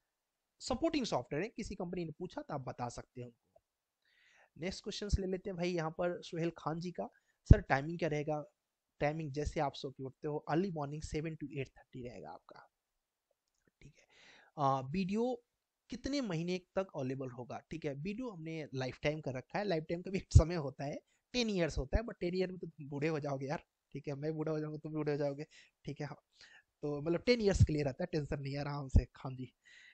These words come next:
ठीक है। तो अच्छा, अशोक जैन जी, ठीक है, तो टेन years का रहता है वो और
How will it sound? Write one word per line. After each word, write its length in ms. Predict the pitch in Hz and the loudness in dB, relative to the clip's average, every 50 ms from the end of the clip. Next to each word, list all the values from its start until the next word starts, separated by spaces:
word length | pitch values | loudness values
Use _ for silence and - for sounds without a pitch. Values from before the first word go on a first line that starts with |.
| - _ _ _ | -20 _ _ _
ठीक 160 | 156 156 160 | -6 -6 -6
है। 80 | 143 - - _ _ | -8 -10 -12 _ _
तो 380 | - 151 147 147 147 147 147 147 - - - - | -4 -2 -2 0 0 0 0 -2 -2 -4 -10 -6
अच्छा, 220 | - 160 - - | -4 12 12 12
अशोक 260 | - - - - 170 151 | 12 12 10 2 -2 0
जैन 180 | 139 135 123 | 0 0 0
जी, 200 | 117 113 120 - _ _ _ _ - - - - _ | -2 -6 -16 -20 _ _ _ _ -20 -20 -20 -18 _
ठीक 100 | - 151 | -6 -4
है, 60 | 151 139 | -4 -4
तो 80 | 143 | -2
टेन 220 | 139 - 175 175 165 | 0 2 2 2 2
years 220 | 147 147 139 - | 0 0 0 0
का 100 | - 135 | -2 -2
रहता 240 | 123 127 127 - 131 | -2 -2 -4 -4 -4
है 80 | 127 | -4
वो 200 | 127 156 262 - _ _ _ _ _ _ _ _ _ 156 | -2 -4 -6 -8 _ _ _ _ _ _ _ _ _ -6
और 280 | 143 127 123 123 123 | -4 -4 -4 -6 -10